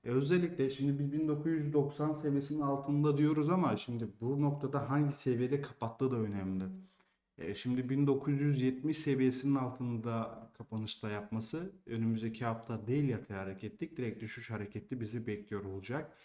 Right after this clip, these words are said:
Yani ons altın tarafında tekrardan bin dokuz yüz elli, bin dokuz yüz kırk seviyelerine kadar, e, düşüş hareketi gösterebilecek bir haftaya, e, başlayabiliriz. Bu yüzden dikkatli olmakta yine fayda var. O yüzden,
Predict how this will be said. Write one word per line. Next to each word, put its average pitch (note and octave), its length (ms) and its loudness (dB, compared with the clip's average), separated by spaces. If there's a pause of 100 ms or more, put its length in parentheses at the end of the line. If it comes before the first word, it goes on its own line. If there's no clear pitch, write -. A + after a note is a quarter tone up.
(220)
Yani G#2+ 240 -6
ons A#2 280 -6
altın A2 260 -6
tarafında G#2+ 400 -8
tekrardan A2+ 520 -4
bin A2 140 0
dokuz G#2+ 240 -4
yüz A2 120 -6
elli, A2 320 -4
bin A#2 140 -2
dokuz G#2+ 180 -6
yüz A2+ 140 -10
kırk B2 120 -6
seviyelerine G2+ 400 -2
kadar, A2+ 420 -6 (300)
e, G#2 400 -4
düşüş - 580 -6
hareketi A#2 440 -4
gösterebilecek A#2 800 -2
bir C3 80 0
haftaya, A#2 800 -2 (280)
e, A2 400 -2
başlayabiliriz. A#2 1040 -2
Bu A#2 140 -2
yüzden C3 300 -2
dikkatli A2 360 -8
olmakta G2 540 -4
yine B2+ 480 -4
fayda G#2+ 360 -4
var. C#3+ 240 -4
O B2+ 140 0
yüzden, B2+ 400 -4